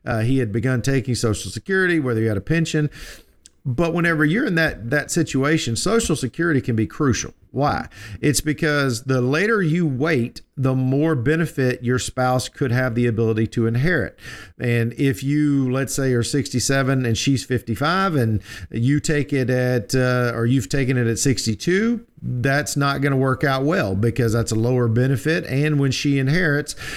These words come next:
she's only gonna get to keep eighty-two and a half percent of the benefit when she inherits the, the larger amount.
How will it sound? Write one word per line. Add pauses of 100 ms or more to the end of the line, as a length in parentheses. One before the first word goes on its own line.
(100)
she's
only
gonna
get
to
keep (100)
eighty-two
and
a
half
percent
of
the
benefit
when
she
inherits
the,
the
larger
amount.